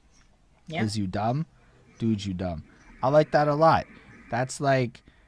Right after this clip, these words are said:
Speaker 2: kinda talking to other people, but especially after that last line where he's, like, showing a bit of visionary thinking, and then in a,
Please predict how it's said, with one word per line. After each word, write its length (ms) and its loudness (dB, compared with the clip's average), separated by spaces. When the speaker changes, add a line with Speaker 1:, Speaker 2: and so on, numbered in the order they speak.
Speaker 2:
kinda 220 -2
talking 380 -2
to 60 -2
other 240 -4
people, 340 -4
but 160 -6
especially 420 -4
after 200 -4
that 180 -2
last 320 -4
line 260 -2
where 100 -2
he's, 180 -4
like, 120 -6
showing 320 -4
a 60 -2
bit 160 -4
of 120 -4
visionary 440 -2
thinking, 460 -8
and 160 -4
then 220 0
in 120 -2
a, 60 -4